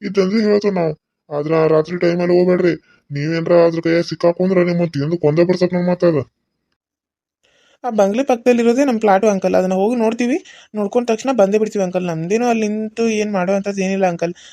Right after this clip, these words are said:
Speaker 2: ಅದಕ್ಕೆ ಕೇಳಿದ್ವಿ. ಆ, ನಿಮ್ಗೆ ತುಂಬಾನೇ ಧನ್ಯವಾದಗಳು ಅಂಕಲ್.
Speaker 1: ನಾವ್ ನೋಡ್ರಪ್ಪ, ನಿಮಗ ಒಳ್ಳೇದಾಗ್ಲಿ ಅಂತ ಹೇಳಿದೆವು. ಒಗಾತಿಂದ ಹೋಗ್ರಿ, ಒಗಾತಿಂದ ಬರ್ರಿ ಹುಡುಗರ್ರೆ,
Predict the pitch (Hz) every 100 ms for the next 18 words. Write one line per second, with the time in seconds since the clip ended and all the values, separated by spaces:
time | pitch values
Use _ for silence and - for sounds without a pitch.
0 | _ 180 170 220 226 190 190 185 190 _
1 | _ - 185 180 185 185 190 190 196 214
2 | 202 185 196 190 185 185 175 175 180 _
3 | _ _ _ _ _ _ - 165 190 175
4 | 151 143 143 151 156 143 156 175 165 151
5 | 147 143 139 131 165 185 180 175 151 120
6 | _ _ _ 151 165 185 202 196 170 151
7 | 165 175 135 147 156 151 147 151 143 143
8 | 135 120 _